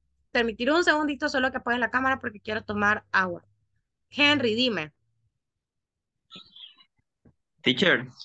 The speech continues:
Speaker 1: Tell me.
Speaker 2: Y más que todo, ¿cuáles son las palabras que vamos a ocupar?
Speaker 1: Eh, tú te las puedes inven-, eh, no inventar, sino que tú me puedes decir las palabras que gustes.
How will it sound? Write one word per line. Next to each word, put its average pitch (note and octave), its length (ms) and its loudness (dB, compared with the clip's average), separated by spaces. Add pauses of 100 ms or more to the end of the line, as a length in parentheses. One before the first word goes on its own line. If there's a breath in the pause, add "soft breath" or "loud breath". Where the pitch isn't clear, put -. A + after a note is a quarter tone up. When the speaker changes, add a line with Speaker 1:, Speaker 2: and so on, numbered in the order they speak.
(380)
Speaker 1:
Tell B3 260 -20
me. - 80 -20 (1500)
Speaker 2:
Y D#3+ 140 4
más D3 240 4
que E3 100 2
todo, D#3+ 240 4
¿cuáles D#3+ 220 4
son D#3+ 100 4
las E3+ 140 2
palabras D3 360 2
que D3 80 -2
vamos C#3+ 260 0
a D#3+ 120 0
ocupar? C3 460 0 (1800)
Speaker 1:
Eh, C4 500 4
tú B3+ 100 -10
te D#4+ 100 2
las E4+ 200 0
puedes D#4 420 4
inven-, B3 420 -4 (200)
eh, A#3+ 460 4
no C4 100 -2
inventar, C#4+ 580 2
sino A#3+ 180 -6
que C4+ 120 -12
tú C4+ 100 -12
me C4+ 100 -2
puedes C4+ 220 2
decir C4 240 -4
las C#4 140 -4
palabras A#3 360 4
que G#3 140 0
gustes. A#3 680 -2